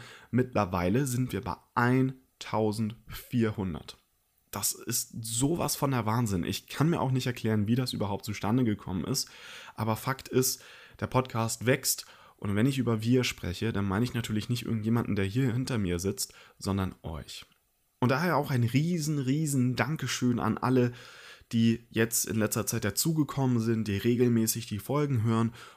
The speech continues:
Und auch danke für die vielen, vielen tollen Nachrichten über Instagram, die ich reinbekomme, wie euch der Podcast weitergeholfen hat, wie sehr ihr ihn mögt.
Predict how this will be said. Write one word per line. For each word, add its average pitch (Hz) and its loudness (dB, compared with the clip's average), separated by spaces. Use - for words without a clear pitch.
Und - -6
auch 120 -2
danke 139 2
für - -6
die 120 0
vielen, 156 0
vielen 135 2
tollen 127 0
Nachrichten 120 -2
über 131 0
Instagram, 110 -2
die 104 -2
ich - -8
reinbekomme, 113 0
wie 117 0
euch 107 0
der 117 -6
Podcast 127 -2
weitergeholfen 107 -2
hat, 98 -6
wie 104 -6
sehr 101 -4
ihr 85 -4
ihn 95 -4
mögt. 123 4